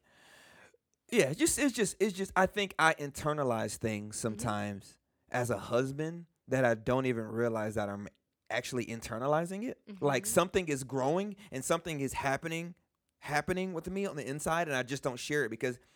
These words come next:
Speaker 1: I'm just afraid of what you're gonna say. Like you said, like, I'm just a,
Speaker 2: You're
Speaker 1: like,
Speaker 2: not
Speaker 1: well, may-,
Speaker 2: necessarily
Speaker 1: may-, maybe not a,
Speaker 2: afraid of what I'm
Speaker 1: yeah, yeah,
Speaker 2: going to
Speaker 1: maybe
Speaker 2: say.
Speaker 1: not
Speaker 2: You know what I'm going to
Speaker 1: Yeah,
Speaker 2: say,
Speaker 1: yeah,
Speaker 2: and that
Speaker 1: yeah.
Speaker 2: it's going to require you to actually do something about the funk that you're feeling,
Speaker 1: Yeah, yeah, yeah,
Speaker 2: and you
Speaker 1: yeah.
Speaker 2: don't enjoy that.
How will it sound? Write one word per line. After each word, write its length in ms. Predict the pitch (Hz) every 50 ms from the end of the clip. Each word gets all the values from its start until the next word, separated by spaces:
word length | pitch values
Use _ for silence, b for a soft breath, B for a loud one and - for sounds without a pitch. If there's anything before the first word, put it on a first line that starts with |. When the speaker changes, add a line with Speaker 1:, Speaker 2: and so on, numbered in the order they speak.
| b b
Speaker 1:
I'm 100 | - 151
just 160 | 147 147 143 143
afraid 300 | - - - 135 131 127
of 80 | 117
what 120 | 113 117 87
you're 80 | 104 110
gonna 200 | 98 110 95 92
say. 340 | - - 107 95 85 82 - _ _ _ _ _ _ _ _ _ -
Like 140 | 165 175 170
you 60 | 170
said, 200 | 180 - 151 -
like, 160 | - 143 147 -
I'm 60 | 185
just 140 | 196 214 -
a, 100 | 175 151 -
Speaker 2:
You're 140 | 277 - 311
Speaker 1:
like, 80 | 359 403
Speaker 2:
not 120 | 466 494
Speaker 1:
well, 120 | 480 554 427
may-, 100 | 415 554
Speaker 2:
necessarily 360 | 392 349 - 381 359 359 349
Speaker 1:
may-, 100 | 330 302
maybe 180 | 320 381 370 370
not 80 | 294 277
a, 40 | 262 320 311
Speaker 2:
afraid 80 | 302 302
of 140 | 302 302 254
what 180 | 277 285 277
I'm 120 | 294 277 254
Speaker 1:
yeah, 80 | 277 277
yeah, 100 | 240 202
Speaker 2:
going 200 | 156 147 294 -
to 60 | 311
Speaker 1:
maybe 200 | 214 269 302 302
Speaker 2:
say. 40 | 320
Speaker 1:
not 120 | 294 277 269
Speaker 2:
You 140 | 285 269 262
know 320 | 262 262 254 262 269 285
what 180 | 302 320 339 330
I'm 240 | 330 339 349 339 339
going 240 | 330 339 339 339 330
to 60 | 359
Speaker 1:
Yeah, 60 | 349
Speaker 2:
say, 200 | - 233 247 427 -
Speaker 1:
yeah, 40 | 370
Speaker 2:
and 80 | 339 311
that 40 | 285
Speaker 1:
yeah. 40 | 262
Speaker 2:
it's 140 | 247 - -
going 320 | - 269 262 254 262 269
to 360 | - - 294 262 247 240 220 208
require 560 | 233 233 233 - - 240 226 233 240 247 247
you 320 | 254 247 247 254 254 254 254
to 120 | - 285
actually 520 | 190 185 202 208 - - 247 233 220 214 208
do 160 | 226 262 294
something 360 | - 320 311 320 339 330 320
about 220 | 294 311 311 277
the 80 | 269 320
funk 340 | - - 302 311 320 - -
that 120 | - - -
you're 120 | 285 311
feeling, 520 | - 339 330 339 339 339 339 349 339 339 339 - -
Speaker 1:
Yeah, 140 | - 151 151
yeah, 80 | 135 120
yeah, 300 | 117 113 110 107 104 104
Speaker 2:
and 60 | 226 226
you 40 |
Speaker 1:
yeah. 60 | 226 220
Speaker 2:
don't 180 | 240 247 247
enjoy 360 | 240 233 208 180 190 175 151
that. 320 | - - - - - _